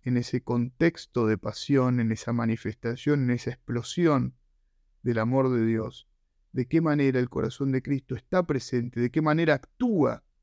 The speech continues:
en la Eucaristía, a fin de poder ir a nosotros transformándonos poco a poco con los mismos sentimientos que Él tiene para con nosotros.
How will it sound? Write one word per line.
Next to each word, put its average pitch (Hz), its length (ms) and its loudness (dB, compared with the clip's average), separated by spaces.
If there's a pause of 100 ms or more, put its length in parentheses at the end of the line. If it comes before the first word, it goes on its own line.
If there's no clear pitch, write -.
(300)
en 127 120 -4
la 123 60 2
Eucaristía, 123 720 -2 (380)
a 123 120 -6
fin 160 440 0
de 135 80 2
poder 127 400 2
ir 127 160 0
a 123 40 2
nosotros 123 680 -4
transformándonos 147 1500 0 (400)
poco 131 280 -2
a 120 100 0
poco 175 420 0 (360)
con 131 180 -2
los 117 140 0
mismos 151 440 -2
sentimientos 123 1080 0 (260)
que 127 100 2
Él 117 140 4
tiene 117 540 2 (100)
para 120 220 -2
con 120 180 0
nosotros. - 680 -10